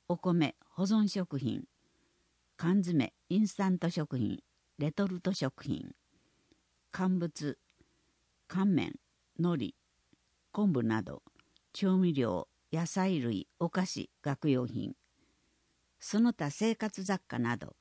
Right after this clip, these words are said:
関連する写真が二枚掲載されています。食材、生活雑貨、受け取り保管、矢印、社協がつなぎます。写真があります。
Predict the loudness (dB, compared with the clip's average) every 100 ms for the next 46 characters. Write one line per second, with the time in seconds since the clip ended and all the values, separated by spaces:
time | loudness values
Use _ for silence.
0 | _ _ _ _ _ _ _ _ -6 0
1 | 2 2 0 -2 -4 -2 -4 -4 0 0
2 | 2 4 4 2 -2 -2 -2 -2 -4 -4
3 | -6 -8 -6 -6 -6 -8 -12 -12 -14 -18
4 | _ _ _ _ _ _ _ _ _ -6
5 | -4 -4 -2 0 0 -4 -8 -4 -2 -2
6 | -4 -6 -6 -8 -6 -12 -8 -8 -6 -4
7 | -2 -2 -2 -4 -4 -6 -10 _ -20 _
8 | _ _ _ -4 -4 -4 -4 -6 -8 -12
9 | -16 _ _ _ _ _ _ _ -4 -4
10 | 0 0 2 0 -4 -4 -4 -6 -10 -10
11 | -14 -16 _ _ _ _ _ -8 -8 -4
12 | -4 -4 -6 -12 -12 -10 -10